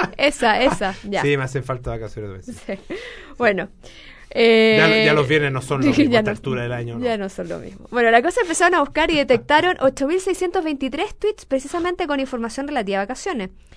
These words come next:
Speaker 1: De eso, hicieron un, una pequeña limpieza y se dieron cuenta que de aquello había seis mil que eran usuarios de Twitter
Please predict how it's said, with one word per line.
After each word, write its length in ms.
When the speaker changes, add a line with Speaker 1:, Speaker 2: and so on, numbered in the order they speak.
Speaker 1:
De 240
eso, 440
hicieron 360
un, 160
una 280
pequeña 340
limpieza 580
y 60
se 120
dieron 140
cuenta 320
que 120
de 60
aquello 300
había 160
seis 240
mil 220
que 100
eran 300
usuarios 460
de 120
Twitter 440